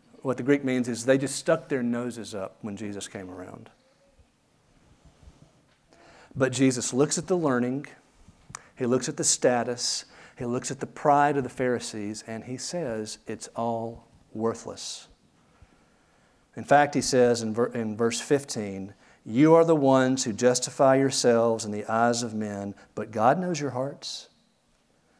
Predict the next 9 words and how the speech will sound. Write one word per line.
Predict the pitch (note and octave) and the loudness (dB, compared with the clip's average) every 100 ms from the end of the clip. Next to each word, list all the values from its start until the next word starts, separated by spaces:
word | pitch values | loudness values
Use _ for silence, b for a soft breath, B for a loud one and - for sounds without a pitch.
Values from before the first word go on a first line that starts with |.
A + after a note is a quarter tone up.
| b b b b b b | b b b b b b
What | C3+ C#3+ | 6 6
is | C3 | 4
highly | - - D#3 F3 F3 F3 F3+ | 0 4 6 8 4 2 -4
valued | B2 C3 C3+ C#3+ C#3 C#3 | 4 6 6 6 2 0
among | A#2 B2 B2+ B2 | -2 -2 -2 -2
men | A#2+ B2 G#2+ G2+ G#2+ - _ _ _ _ - | -4 -4 -8 -12 -16 -20 _ _ _ _ -4
is | C3 B2+ | -4 -2
an | A#2+ | -2
abomination | A2+ B2 C3 C3+ B2+ B2 B2 - F#2+ | 0 4 4 4 2 0 -2 -8 -14